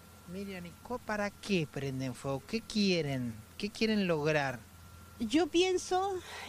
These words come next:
Speaker 2: es que hay mucho inmigrante. Aquí todos, todos nosotros los chilenos,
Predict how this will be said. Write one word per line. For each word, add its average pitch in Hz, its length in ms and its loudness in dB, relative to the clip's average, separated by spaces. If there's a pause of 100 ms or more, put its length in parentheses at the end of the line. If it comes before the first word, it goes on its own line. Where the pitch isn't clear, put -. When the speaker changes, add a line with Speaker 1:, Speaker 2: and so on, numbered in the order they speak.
Speaker 2:
es 262 120 4
que 285 100 2
hay 262 80 2
mucho 302 340 4
inmigrante. 214 760 2 (2000)
Aquí 320 520 2
todos, 339 440 4 (100)
todos 440 320 4
nosotros 320 420 2
los 269 140 2
chilenos, 311 480 2